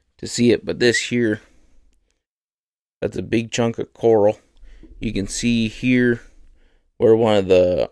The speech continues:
arms or the stems came up. And the neat thing with this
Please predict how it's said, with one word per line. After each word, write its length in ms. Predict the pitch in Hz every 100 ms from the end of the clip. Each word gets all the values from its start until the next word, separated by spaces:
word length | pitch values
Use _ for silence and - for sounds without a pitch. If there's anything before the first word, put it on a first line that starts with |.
| -
arms 480 | 110 113 117 120 117
or 100 | 95
the 100 | 98
stems 640 | - 110 120 131 127 - _ _ _ _ _ _
came 320 | - 123 117
up. 240 | 117 135 _ _ _ _ _ _ _ _ _ _ -
And 600 | 107 104 98 - - - _ _ -
the 180 | 117
neat 420 | 113 120 160 - -
thing 220 | 135 123
with 160 | 107
this 440 | 123 127 117 -